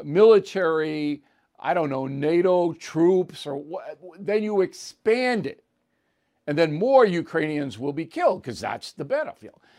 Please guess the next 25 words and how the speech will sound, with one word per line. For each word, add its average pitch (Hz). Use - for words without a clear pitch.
But 247
you 233
don't, 226
you 196
don't 214
show 190
weakness. 165
You 160
don't 180
say, 175
"Well, 170
we're 165
afraid 214
of 190
that, 160
so 143
we're 147
not 139
gonna 120
do 240
it." 170
We 202
don't 208
do 226
it 202